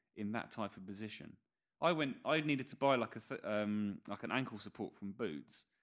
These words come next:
and it was costing fifteen quid, and I bought, like, a drink and some, you know, paracetamol or something else with it at the same time. And I went up to the till, queued up,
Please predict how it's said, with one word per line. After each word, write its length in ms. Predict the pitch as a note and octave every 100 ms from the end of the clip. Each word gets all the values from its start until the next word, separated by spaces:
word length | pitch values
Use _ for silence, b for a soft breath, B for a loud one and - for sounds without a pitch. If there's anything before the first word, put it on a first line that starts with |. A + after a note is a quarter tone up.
| _ _
and 80 | G#2
it 80 | G2+
was 120 | G#2
costing 440 | - C3+ - - G#2
fifteen 500 | - A2+ - G2+ G2
quid, 300 | - F#2 D#2
and 100 | F#2+
I 40 |
bought, 200 | F#2+ G#2
like, 120 | D#2+ -
a 40 |
drink 340 | E2+ F#2 F2 F2
and 120 | E2+
some, 280 | F2 F2 - F#2+
you 60 |
know, 60 | E2+ -
paracetamol 320 | F#2 F2+ E2+
or 40 | E2
something 180 | E2+
else 180 | E2 E2+
with 120 | F2
it 40 | D2
at 60 | A#1+
the 60 |
same 180 | - E2+
time. 280 | - F#2+ F#2+ _ _ _ _
And 100 | -
I 20 |
went 180 | F3 G3+
up 120 | D3+ -
to 100 | C#3
the 60 |
till, 520 | B2 E3 F#2 F2+ A#2 -
queued 260 | E3+ E3
up, 340 | G#2 A2 -